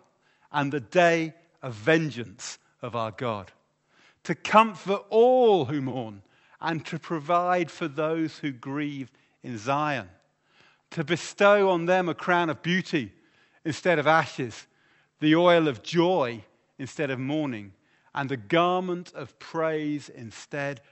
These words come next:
of a spirit of despair. They will be called oaks of righteousness, a planting of the Lord for the display of his splendor.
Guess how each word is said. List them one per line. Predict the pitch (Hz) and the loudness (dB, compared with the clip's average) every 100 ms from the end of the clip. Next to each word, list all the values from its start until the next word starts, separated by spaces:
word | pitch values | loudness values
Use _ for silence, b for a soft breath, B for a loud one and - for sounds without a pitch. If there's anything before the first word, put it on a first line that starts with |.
| b | b
of | 117 110 | -16 -14
a | |
spirit | - - - 139 117 - - _ _ | -14 -16 -8 -6 -6 -10 -20 _ _
of | 110 104 | -18 -18
despair. | 110 - - 113 104 85 _ _ _ _ _ _ _ _ _ _ _ _ _ _ _ _ | -20 -20 -14 -10 -10 -14 _ _ _ _ _ _ _ _ _ _ _ _ _ _ _ _
They | 123 143 156 156 156 131 | -4 -2 0 -4 -6 -10
will | 127 123 | -12 -10
be | 123 | -10
called | - - 123 117 110 104 _ _ _ 151 | -12 -10 -8 -6 -8 -12 _ _ _ -2
oaks | 156 143 - - - - _ _ _ - | -2 -2 -12 -20 -20 -20 _ _ _ -16
of | 127 101 | -16 -14
righteousness, | 104 107 123 - 120 - 101 90 _ _ _ _ _ _ _ _ _ _ _ _ _ | -12 -12 -12 -18 -20 -20 -20 _ _ _ _ _ _ _ _ _ _ _ _ _ _
a | 117 | -20
planting | - - 147 160 160 - 143 | -16 -4 -2 -2 -4 -12 -12
of | 123 - | -12 -14
the | 110 | -12
Lord | 104 117 98 92 _ _ _ _ _ _ _ _ | -10 -12 -14 -20 _ _ _ _ _ _ _ _
for | - | -18
the | 113 113 | -16 -18
display | 107 - - 127 123 117 _ _ _ _ | -20 -20 -10 -8 -8 -12 _ _ _ _
of | - - | -20 -18
his | 135 | -16
splendor. | - - - 104 101 98 | -16 -18 -14 -14 -14 -20